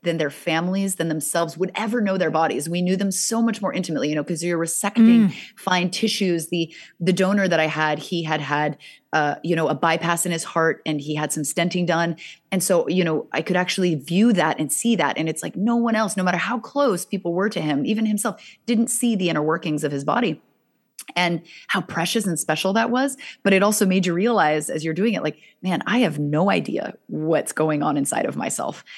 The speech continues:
Speaker 1: And, um, and it's, it's fascinating and it's, but it's something that I think that we are very complacent to. So it's easy, I think, to get stuck in the sort of rat race of the day-to-day and sort of begin to let stress break you down, as your, your previous guest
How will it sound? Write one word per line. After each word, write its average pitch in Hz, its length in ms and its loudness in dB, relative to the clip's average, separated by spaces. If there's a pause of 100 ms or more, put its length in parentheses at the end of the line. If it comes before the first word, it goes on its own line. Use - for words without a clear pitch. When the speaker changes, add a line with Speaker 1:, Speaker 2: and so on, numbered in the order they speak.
(260)
Speaker 1:
And, 160 440 2
um, 147 480 -2 (160)
and 175 160 0
it's, 165 240 -8
it's - 240 -6
fascinating 160 960 -2 (340)
and 165 260 2
it's, 165 320 -2
but 190 140 0
it's 180 140 -2
something 214 380 0
that 170 100 0
I 160 80 0
think 156 320 -6
that 160 180 -2
we 156 160 -2
are 156 140 4
very 147 420 0 (240)
complacent 156 840 -6
to. 233 340 -2 (220)
So - 180 2
it's 180 260 0
easy, 214 560 2
I 165 120 0
think, 160 260 -6
to 160 100 -4
get 147 280 -2 (200)
stuck - 480 -2 (140)
in 160 360 -2
the 156 200 2
sort 160 260 0
of 147 120 -4
rat 151 260 2
race 156 240 0
of 147 180 -8
the 160 100 -2
day-to-day 175 680 2
and 160 140 -2
sort 160 160 -4
of 151 320 -8
begin 165 320 -2
to 160 120 -6
let 156 220 -2
stress 160 360 -2
break 147 240 -4
you 151 60 0
down, 160 300 0
as 151 160 -6
your, 160 160 -2
your 160 140 -4
previous 151 360 -4
guest - 300 -6